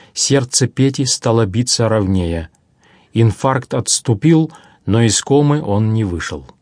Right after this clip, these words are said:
Она надеялась, что удастся обойтись без промывания желудка,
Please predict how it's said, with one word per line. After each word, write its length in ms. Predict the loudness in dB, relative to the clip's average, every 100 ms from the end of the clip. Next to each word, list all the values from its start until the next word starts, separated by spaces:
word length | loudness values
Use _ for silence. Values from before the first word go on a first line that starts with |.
| _ _ _ _ _ _ _ _ _ -4
Она 480 | 0 2 2 -2 -6 _ _ _ _ -4
надеялась, 800 | 0 2 4 4 4 2 0
что 280 | -4 -4 -2
удастся 640 | -2 0 -2 -4 -8 -4 -2
обойтись 640 | 0 0 0 -2 -4 -6 -16 -20 _
без 240 | -2 0 0
промывания 760 | -2 2 2 2 2 0 0
желудка, 680 | 0 0 2 0 -2 -4 -4